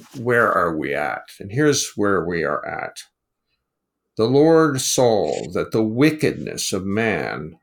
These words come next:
was great in the earth, and that every intention of the thoughts of his heart were only e-, were, was only evil continually."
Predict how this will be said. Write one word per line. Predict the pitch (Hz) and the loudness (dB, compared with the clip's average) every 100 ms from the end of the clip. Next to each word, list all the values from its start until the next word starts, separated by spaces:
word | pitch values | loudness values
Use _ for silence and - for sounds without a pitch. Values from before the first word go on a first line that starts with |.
| - | -6
was | 90 92 | -6 -6
great | - 107 135 151 | -2 2 2 0
in | 131 117 | -2 -2
the | 113 | 0
earth, | 90 95 80 - | 2 2 0 -4
and | 87 92 | -4 -2
that | 92 - - | -4 -4 0
every | 135 147 110 123 101 | 2 0 0 0 0
intention | 92 92 - 143 143 - 123 | -2 -6 -2 0 0 -2 0
of | 101 - | -2 -2
the | 123 | -6
thoughts | - 127 131 135 - | -2 2 2 0 -4
of | 107 104 | -2 -2
his | 95 87 - | -2 -6 -4
heart | 110 110 110 107 _ _ _ | 0 2 2 -2 _ _ _
were | - 87 - - | -6 -6 -6 -6
only | 117 131 131 135 131 131 127 - _ - | -2 0 0 2 2 2 -2 -8 _ -4
e-, | 107 110 _ _ | -4 -4 _ _
were, | - 98 - - | -8 -6 -6 -4
was | 92 90 - | -2 -2 -4
only | 117 127 131 131 127 127 _ _ - | -2 0 2 0 0 -4 _ _ -4
evil | 107 101 90 85 - _ _ _ _ | -2 0 -2 -2 -6 _ _ _ _
continually." | - 107 95 - 139 113 95 76 69 - | -4 -4 -4 -4 -2 -2 -4 -4 -8 -10